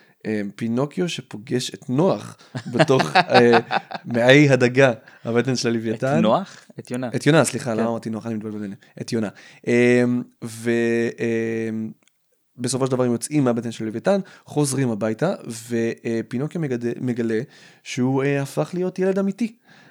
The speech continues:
Speaker 1: אני זוכר בתור ילד, זה קורה ממש בפרק-, בדקות האחרונות של הפרק האחרון, בדקה שתיים האחרונות, הזדעזעתי מאיך שהוא נראה בתור ילד אמיתי. <laughs> אתה כל כך רגיל
Speaker 2: זה לא
Speaker 1: לראות
Speaker 2: נהפך
Speaker 1: את ה-,
Speaker 2: ליותר טוב, אתה אומר.
Speaker 1: לא, אתה כל כך רגיל לראות אותו בתור הבובת עץ הזאת, שכשהוא פתאום ילד אמיתי,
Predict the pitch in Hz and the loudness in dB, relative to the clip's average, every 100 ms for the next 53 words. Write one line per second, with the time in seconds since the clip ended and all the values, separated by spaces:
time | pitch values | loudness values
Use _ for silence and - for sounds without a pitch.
0 | _ - 110 139 175 190 175 151 143 120 | _ -8 -4 -2 -2 -2 0 0 2 2
1 | 117 120 - 117 120 139 139 139 127 117 | 2 -2 -8 -8 -4 -2 -2 -4 -6 -10
2 | - - 123 107 - 113 - 156 - 135 | -14 -4 0 0 -2 -6 -4 -4 -4 -4
3 | 127 123 123 120 113 104 82 104 123 110 | -4 -6 -4 -4 -4 -10 -10 -10 -10 -12
4 | - 117 113 117 107 95 - 127 190 _ | -12 -10 -8 -8 -8 -10 -8 -6 -8 _
5 | _ _ - 120 113 110 107 113 113 107 | _ _ -10 -8 -2 -2 -2 -4 -4 -6
6 | 107 - 143 131 - - 135 - 120 120 | -6 0 2 2 0 -4 -4 -2 2 2
7 | 123 123 123 196 - 151 151 185 165 202 | 6 6 6 4 6 6 6 0 2 2
8 | 214 196 143 131 135 156 165 156 165 139 | 2 4 2 4 2 2 2 4 6 8
9 | 143 156 151 135 135 135 - 123 127 113 | 8 6 6 4 4 2 0 -2 -2 -2
10 | 147 139 135 120 120 - 123 139 147 165 | 4 6 8 6 4 -2 -6 -2 0 0
11 | 175 151 160 147 147 156 127 117 107 123 | 0 2 2 4 2 2 -2 -2 -2 0
12 | 123 123 117 110 101 123 - 127 139 123 | 0 0 0 -4 -4 -4 -4 -6 -6 -8
13 | - - - 127 - 202 - 117 185 160 | -10 -8 -6 -6 -6 -8 -8 -8 -6 -6
14 | 131 123 - 180 | -6 -6 -6 -6